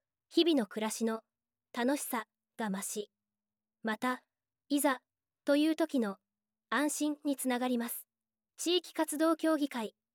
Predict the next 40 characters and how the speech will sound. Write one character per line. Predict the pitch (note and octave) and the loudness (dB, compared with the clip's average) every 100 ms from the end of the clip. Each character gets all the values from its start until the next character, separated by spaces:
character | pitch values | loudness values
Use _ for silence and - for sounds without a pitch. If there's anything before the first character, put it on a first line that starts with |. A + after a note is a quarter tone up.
| _ _ | _ _
地 | - - | -8 -2
活 | E4+ - | -2 0
協 | C#4 A#3 G#3 _ _ | -2 -2 -4 _ _
は、 | G#3+ G#3 - _ _ _ _ - | -6 -6 -10 _ _ _ _ -4
住 | A3 D#4+ | 0 2
民 | E4+ E4+ | 4 2
同 | E4+ F4 | 2 2
士 | - | 2
の | A3 | -2
つ | - G#3 | -2 -6
な | G#3 | -4
が | G#3+ | -6
り、 | G#3 - _ _ _ _ _ _ - | -8 -10 _ _ _ _ _ _ -4
お | A#3 | 0
互 | D4 E4 E4+ | 2 4 4
い | |
の | E4+ | 2
顔 | E4+ E4 | 4 4
が | D#4+ D4+ | 4 4
見 | D4+ | 2
え | D4 | 2
る | A#3 | -2
関 | G#3+ G#3+ | -4 -6
係 | - G#3 G3+ _ _ _ _ _ - | -6 -10 -10 _ _ _ _ _ -2
を | A#3+ | 0
広 | - B3+ | 4 4
げ | C4 D4 | 4 2
る | |
様 | C4 C4 E4 | 2 0 2
々 | F#4 F4 | 2 2
な | C4 | 0
活 | - - | -4 -4
動 | A3+ A#3+ B3 | 0 2 2
を | A3+ | 2
行 | A#3+ B3 | -2 -4
っ | |
て | - A3+ | -4 -4
い | F#3 | -4
ま | G3 | -8
す。 | - | -12